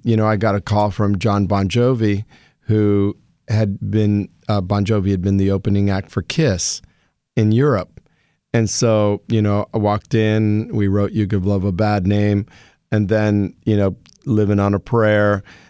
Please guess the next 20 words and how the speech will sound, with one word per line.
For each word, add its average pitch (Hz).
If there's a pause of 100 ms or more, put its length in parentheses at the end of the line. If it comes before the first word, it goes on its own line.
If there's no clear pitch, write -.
(160)
And 107
then, 107
you 127
know, 113
it's, - (140)
it's 127
like 117
that. 123
It's -
like, 101 (460)
um, 98 (360)
I 131
become 127
sort 123
of 107
like 104
the 104
fifth, 107
sixth -
member 98